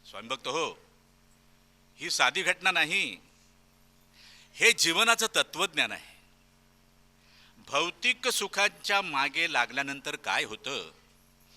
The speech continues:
तर जे सुख मला आज सुखकारक वाटतं, तेच काही कालावधीनंतर माझ्यासाठी दुःखदायक होतं, कारण ते सुख नसतंच,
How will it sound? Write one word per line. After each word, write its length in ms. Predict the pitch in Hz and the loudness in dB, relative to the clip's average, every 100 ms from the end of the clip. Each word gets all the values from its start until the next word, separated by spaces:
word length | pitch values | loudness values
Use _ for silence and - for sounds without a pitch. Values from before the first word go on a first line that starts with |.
| - - - - - | -20 -20 -20 -8 -4
तर 140 | 233 | -4
जे 280 | - 185 240 | 0 4 4
सुख 320 | - 262 247 | 4 -2 0
मला 280 | 214 208 220 - | 4 6 6 6
आज 460 | 143 180 233 - 143 - _ _ - - - | 4 6 6 2 -10 -18 _ _ -20 -20 -8
सुखकारक 760 | - 185 - 240 247 269 285 | -4 -4 2 6 8 10 8
वाटतं, 560 | 254 175 151 - 196 117 - - _ _ _ - _ _ _ | 8 6 6 2 -2 -2 -8 -20 _ _ _ -20 _ _ _
तेच 260 | 185 220 - | 0 0 0
काही 400 | 196 160 135 190 | -2 0 2 0
कालावधीनंतर 1300 | - 139 117 147 156 139 131 104 101 - 160 107 95 107 - - - - | -4 -4 -2 0 -2 -2 -6 -8 -12 -10 -8 -8 -10 -20 -20 -20 -20 -20
माझ्यासाठी 1000 | 101 107 107 143 160 131 117 - 120 110 - - - - _ | -4 -4 -2 -4 -4 -2 -4 -6 -10 -10 -14 -20 -20 -20 _
दुःखदायक 720 | 165 - - 226 190 175 196 | -8 -6 -2 2 4 4 4
होतं, 260 | 147 147 175 | -2 -6 -6
कारण 760 | - - 98 107 196 151 185 - _ _ _ _ _ _ _ _ _ _ _ _ | -6 -6 -4 4 6 6 2 -8 _ _ _ _ _ _ _ _ _ _ _ _
ते 80 | 202 | 0
सुख 440 | - - 214 - | 2 0 -4 -4
नसतंच, 1000 | 220 151 120 - - 180 156 - - - | -6 -4 -4 -6 -6 -10 -10 -12 -14 -16